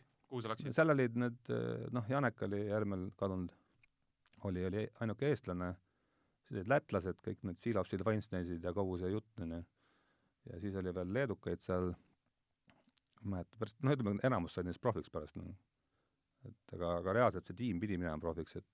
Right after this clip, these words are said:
Speaker 2: noh, postrid tegime ära, kõik asjad olid tehtud, nagu. Ja siis noh, viimasel hetkel nagu ikka, et noh, raha ei ole. <laughs> Jäi nagu ära, aga,
Speaker 1: See oli
Speaker 2: aga
Speaker 1: siis üheksakümmend kuus aasta?
Speaker 2: Üheksakümmend kuus, jah. Aga, aga, aga mis seal nagu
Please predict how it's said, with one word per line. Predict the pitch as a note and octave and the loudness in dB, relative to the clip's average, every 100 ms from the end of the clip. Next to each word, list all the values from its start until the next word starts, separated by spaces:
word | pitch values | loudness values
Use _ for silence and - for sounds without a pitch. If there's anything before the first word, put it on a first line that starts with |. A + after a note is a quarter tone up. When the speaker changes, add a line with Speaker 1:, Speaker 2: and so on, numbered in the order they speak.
| - | -12
Speaker 2:
noh, | F2 - _ | -12 -12 _
postrid | - A2+ F2 | -2 0 -2
tegime | - F#2 G#2+ | -6 -4 -2
ära, | A#2 | -2
kõik | F2 F2 | -4 -6
asjad | F#2+ E2+ | -6 -6
olid | E2+ | -4
tehtud, | A2 - D#2+ | -4 -4 -6
nagu. | D2+ D#2+ _ _ - - - _ _ - | -8 -12 _ _ -20 -20 -20 _ _ -18
Ja | - | -16
siis | - | -14
noh, | E2+ | -10
viimasel | F2+ E2+ D#2+ | -6 -6 -4
hetkel | F2 E2 | -4 -4
nagu | E2 G2 | -2 -4
ikka, | - - | -6 -14
et | - | -14
noh, | - - | -18 -12
raha | - D#2+ F2 | -8 -6 -4
ei | |
ole. | E2 - - - - | -6 -6 -6 -8 -6
<laughs> | A2+ - - - - - _ | -8 -10 -20 -20 -20 -20 _
Jäi | - - | -12 -8
nagu | E2+ F#2+ | 0 2
ära, | F#2 D2+ | 4 0
aga, | E2+ E2+ | -2 2
Speaker 1:
See | D#3+ | 4
oli | E3 | 4
Speaker 2:
aga | |
Speaker 1:
siis | D#3+ | 2
üheksakümmend | G3 F3 C#3+ | 2 0 -2
kuus | E3+ B2 | 0 2
aasta? | B2+ - | 0 0
Speaker 2:
Üheksakümmend | A#2+ A2 - E2+ | 0 0 -2 -6
kuus, | G#2 F#2 E2+ | -4 -2 -2
jah. | F2+ F2+ _ _ _ _ _ _ _ _ _ _ | -4 -6 _ _ _ _ _ _ _ _ _ _
Aga, | A2 G2 F2+ F2 | -14 -8 -6 -6
aga, | E2+ F2 | -2 0
aga | F2 F2 F2 | 2 0 0
mis | A2+ - | -2 -2
seal | F2+ F2+ | -2 0
nagu | F2+ | -2